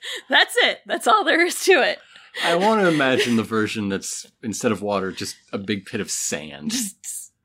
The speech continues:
Speaker 1: go. <laughs> Um, it was also the last time golf was in the Olympics until twenty sixteen.
Speaker 2: These things are finally making
Speaker 1: You know.
Speaker 2: a comeback. There's hope for plunge for distance and tug of war.
Speaker 1: <laughs> Yeah.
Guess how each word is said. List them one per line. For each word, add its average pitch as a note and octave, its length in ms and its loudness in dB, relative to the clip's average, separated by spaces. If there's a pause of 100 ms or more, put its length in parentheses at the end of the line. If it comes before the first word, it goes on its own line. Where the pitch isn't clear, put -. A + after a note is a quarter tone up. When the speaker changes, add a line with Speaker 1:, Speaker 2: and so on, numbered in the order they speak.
(140)
Speaker 1:
go. - 340 -2 (220)
<laughs> - 80 -8 (1300)
Um, A3+ 220 2
it A3+ 80 2
was B3 100 2
also C4+ 280 2
the D4 80 0
last C4+ 260 2
time C4+ 260 -4
golf G3 320 -2
was A#3 140 -8
in G#3 120 -6
the G#3 100 -8
Olympics A3 420 -6
until B3+ 300 -2
twenty - 260 -4
sixteen. - 540 -8 (400)
Speaker 2:
These B2 180 -4
things C#3+ 180 2
are C3+ 60 4
finally C3+ 320 0
making C3 200 2
Speaker 1:
You F3+ 60 4
know. - 40 2
Speaker 2:
a - 40 -4
comeback. G2 380 0
There's C#3+ 260 -2
hope - 320 0
for - 200 -6
plunge A#2 360 -2
for A#2 140 -6
distance G#2 480 -4
and A2+ 120 -2
tug A2+ 180 -2
of G2 140 -6
war. F2+ 320 -6
Speaker 1:
<laughs> - 40 2
Yeah. D4+ 300 4